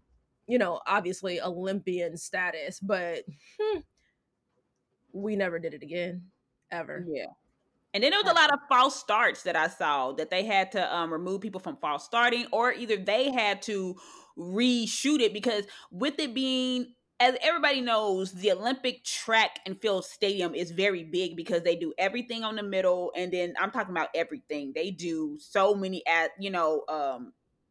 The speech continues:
Speaker 2: so many. If everybody has ever been to a track meet, you know, in the middle, they do the pole vault, they do the, um,
Speaker 1: Right.
Speaker 2: high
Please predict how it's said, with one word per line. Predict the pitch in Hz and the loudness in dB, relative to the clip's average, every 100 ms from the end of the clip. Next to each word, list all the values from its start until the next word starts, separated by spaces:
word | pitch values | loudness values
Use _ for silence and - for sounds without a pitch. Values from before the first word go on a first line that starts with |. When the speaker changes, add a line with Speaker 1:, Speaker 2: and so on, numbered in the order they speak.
| - | -8
Speaker 2:
so | - 214 220 | 2 4 4
many. | 208 202 190 185 - - - - _ | 0 -6 -6 -8 -12 -20 -20 -20 _
If | 269 | 6
everybody | 453 523 403 370 | 8 8 6 4
has | 262 | 4
ever | 254 247 | 4 4
been | 233 | 0
to | 226 | -2
a | 196 | -4
track | - 196 185 | 2 0 0
meet, | 185 175 | -6 -6
you | 226 | -2
know, | 233 | -2
in | 202 | -2
the | |
middle, | 185 202 190 | 0 2 4
they | 185 | 2
do | 180 | 0
the | 170 | -4
pole | - 185 185 | 2 2 4
vault, | 180 175 170 175 170 - | 4 4 6 4 2 0
they | 180 | -4
do | 180 180 | -4 -6
the, | 175 165 - | -2 -4 -2
um, | 170 165 156 151 139 135 151 _ | -2 -2 -2 -4 -8 -10 -14 _
Speaker 1:
Right. | 214 208 151 135 | -2 0 0 4
Speaker 2:
high | 190 | 6